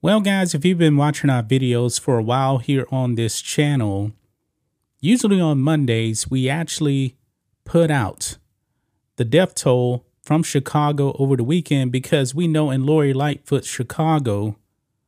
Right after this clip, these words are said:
the criminals run the city. It's always a bloodbath every single weekend. Now, everybody was actually ringing in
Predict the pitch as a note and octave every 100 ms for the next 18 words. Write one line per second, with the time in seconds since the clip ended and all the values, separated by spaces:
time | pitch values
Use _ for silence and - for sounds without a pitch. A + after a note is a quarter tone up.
0 | _ _ _ G#2+ - E3+ E3+ D3 C#3 B2+
1 | B2 C3+ B2 A2+ - C#3+ F#2+ - _ _
2 | _ _ _ _ _ _ _ _ D3+ -
3 | - F3 G3+ F#3+ F3 E3+ - D3 C3 A2+
4 | C3 E3 C#3 G#2+ G2+ G2 G2+ - _ _
5 | _ _ D#3+ E3 D#3 D#3+ D3+ _ - -
6 | C#3 B2+ B2 B2 - C3 B2+ G2+ - -
7 | _ _ _ _ _ _ _ B2+ A#2+ E3
8 | F3+ D#3+ D#3 D3+ C3 C3+ D3 - C3+ A#2
9 | C#3 C3 C3 C3 C3